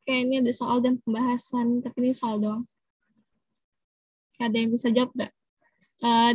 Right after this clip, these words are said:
di antara pembuluh darah berikut yang darahnya kaya akan oksigen adalah yang A itu, eh, vena hati, yang B itu vena dari ginjal, yang C itu par-,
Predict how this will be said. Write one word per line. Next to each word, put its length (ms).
di 80
antara 480
pembuluh 400
darah 320
berikut 560
yang 160
darahnya 480
kaya 560
akan 240
oksigen 800
adalah 720
yang 240
A 320
itu, 760
eh, 240
vena 240
hati, 480
yang 320
B 240
itu 160
vena 320
dari 320
ginjal, 480
yang 240
C 180
itu 220
par-, 320